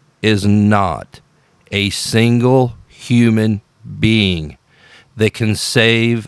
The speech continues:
us or the planet, nor is there a government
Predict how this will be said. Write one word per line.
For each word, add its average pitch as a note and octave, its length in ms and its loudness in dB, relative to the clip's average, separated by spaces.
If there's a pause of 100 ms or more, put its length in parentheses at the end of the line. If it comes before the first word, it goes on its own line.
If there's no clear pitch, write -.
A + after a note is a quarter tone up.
us G#2+ 460 -2 (220)
or G2 480 2 (200)
the G#2 180 -4
planet, G2 680 -8 (520)
nor C3 460 2
is A#2 180 -2
there A#2 200 0
a A2 140 0
government G#2+ 680 -2